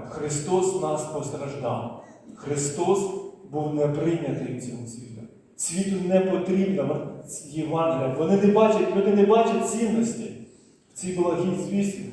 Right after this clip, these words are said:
Але він говорить, страждай з Євангелієм і за Євангелієм. Винеси цей хрест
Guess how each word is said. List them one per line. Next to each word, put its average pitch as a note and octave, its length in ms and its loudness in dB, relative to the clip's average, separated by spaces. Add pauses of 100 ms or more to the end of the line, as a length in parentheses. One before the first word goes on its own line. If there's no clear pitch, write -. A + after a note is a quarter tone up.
(360)
Але D#3 180 0
він D#3+ 140 0
говорить, D#3+ 440 0
страждай D3 720 0 (560)
з A#2+ 120 -16
Євангелієм C#3 1000 -4 (460)
і B2 60 -20
за A#2+ 160 -10 (100)
Євангелієм. C3 680 -4 (720)
Винеси D#3 680 -2
цей D3+ 120 -2
хрест F#3 500 2